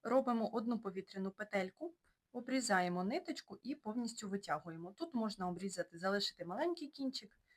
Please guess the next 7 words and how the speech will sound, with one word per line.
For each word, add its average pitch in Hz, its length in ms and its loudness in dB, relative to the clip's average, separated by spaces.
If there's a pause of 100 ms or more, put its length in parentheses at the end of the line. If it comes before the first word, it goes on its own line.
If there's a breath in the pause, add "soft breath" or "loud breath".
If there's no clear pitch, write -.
(240 soft breath)
і 220 140 -4
витягуємо 196 600 0
повністю, 165 500 -6
затягуючи. 170 880 -4 (1000 soft breath)
Далі 208 420 2
ці 208 200 0
ниточки 262 580 -2